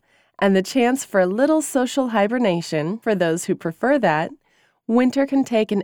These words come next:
exponential toll on people past the new year. That said, just how much is relative inconvenience versus clinical reality? Do our moods collectively change?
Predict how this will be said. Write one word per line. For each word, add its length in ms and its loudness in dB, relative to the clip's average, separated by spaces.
exponential 760 -2
toll 340 2
on 180 -2
people 420 -6
past 400 -6
the 80 -4
new 160 0
year. 400 -4
That 200 0
said, 440 -2
just 360 -2
how 140 2
much 380 2
is 180 -4
relative 600 -2
inconvenience 840 0
versus 340 -2
clinical 460 -2
reality? 680 -2
Do 160 4
our 120 4
moods 440 0
collectively 720 -4
change? 720 -6